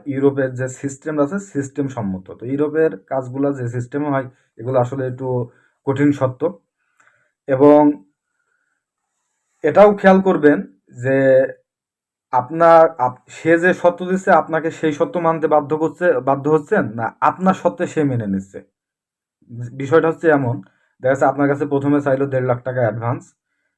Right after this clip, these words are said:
এরপরে সময় চাইলো, আহ, আট মাস। তো আপনি ফাইল দিতে একটু দেরি করলেন, একটু মিনিমাইজ করার কথা বললেন, উনি চলে আসলো আবার এক লাখ টাকায়। সময়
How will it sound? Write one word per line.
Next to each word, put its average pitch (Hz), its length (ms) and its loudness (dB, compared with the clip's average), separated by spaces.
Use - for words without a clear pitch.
এরপরে 120 680 2
সময় 127 340 -4
চাইলো, 120 600 2
আহ, 113 260 -6
আট 131 200 -2
মাস। 104 200 -6
তো 127 80 -2
আপনি 131 280 0
ফাইল 139 300 2
দিতে 143 200 2
একটু 143 180 -4
দেরি 135 220 0
করলেন, 131 420 -2
একটু 120 560 -6
মিনিমাইজ 127 480 -4
করার 123 240 -4
কথা 123 200 0
বললেন, 127 360 -4
উনি 131 180 -10
চলে 127 200 -2
আসলো 120 240 0
আবার 117 140 0
এক 117 160 -4
লাখ 104 160 -10
টাকায়। 95 300 -14
সময় 127 460 0